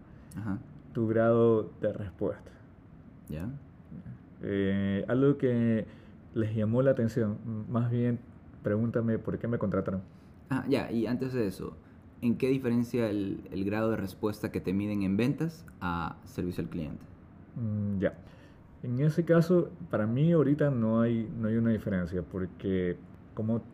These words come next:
Speaker 2: como
Speaker 1: O sea, igual ponen a prueba tu temple
Speaker 2: Sí,
Speaker 1: y tu
Speaker 2: es
Speaker 1: carácter.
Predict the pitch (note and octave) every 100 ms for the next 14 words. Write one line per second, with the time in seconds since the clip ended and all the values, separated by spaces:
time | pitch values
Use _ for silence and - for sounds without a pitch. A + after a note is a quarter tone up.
0 | - - A2 A2 G#2+ G2+ F#2+ F#2+ - G#2
1 | G2 G#2+ A2 F#2+ - - - A2+ G#2+ A2
2 | G#2+ F#2+ A#2 G2 E2 D#2+ G2 - - -
3 | - - D3 - F#3 B2 G#2+ F#2+ G2+ F#2+
4 | - F2